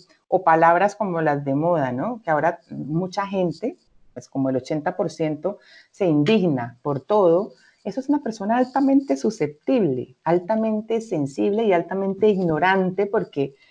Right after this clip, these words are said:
no comprende de que todo está bien y de que tus sentimie-, tus pensamientos, tus sentimientos y tus acciones,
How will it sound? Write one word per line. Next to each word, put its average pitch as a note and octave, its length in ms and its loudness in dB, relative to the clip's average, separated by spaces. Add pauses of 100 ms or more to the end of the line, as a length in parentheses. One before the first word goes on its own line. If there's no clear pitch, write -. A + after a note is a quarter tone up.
(140)
no G3 220 0
comprende A3+ 640 4
de G#3+ 200 0
que C#3 220 -4 (160)
todo F#3 220 -6
está A3 260 -6
bien G#3 560 -6 (300)
y E3 160 0
de C#3+ 340 -2
que C#3 120 -8
tus C#3 220 -8
sentimie-, D3 600 -2
tus D#3+ 160 -4
pensamientos, C#3 720 -4
tus C#3+ 160 -12
sentimientos C3+ 720 -4
y F3+ 40 -2
tus C#3 200 -6
acciones, D3+ 600 -8